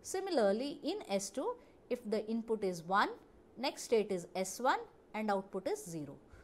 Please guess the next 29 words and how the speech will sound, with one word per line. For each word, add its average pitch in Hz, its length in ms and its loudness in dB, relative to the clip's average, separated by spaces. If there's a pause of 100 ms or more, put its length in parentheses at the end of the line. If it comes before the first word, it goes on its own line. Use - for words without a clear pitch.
(160)
So - 180 -12
here 196 220 -2
next 190 280 -8
state 175 240 -6
is 170 140 -6
S 170 240 -4
one, 285 180 0 (220)
output 180 480 -8
is 359 340 -2 (400)
zero. 147 380 -8 (680)
Same 285 300 6
is 226 140 0
the 220 100 2
case 214 280 2
for 190 240 0
the 269 140 4 (320)
last 208 400 4
state 311 320 0 (100)
S 196 200 -2
three. 156 240 -10 (400)
So - 180 -6
here 240 300 4 (140)
in 220 140 -2
S 202 160 -2
three, 370 300 -2
if 214 140 -2
input 226 360 0
is 226 240 0 (260)
zero 226 600 2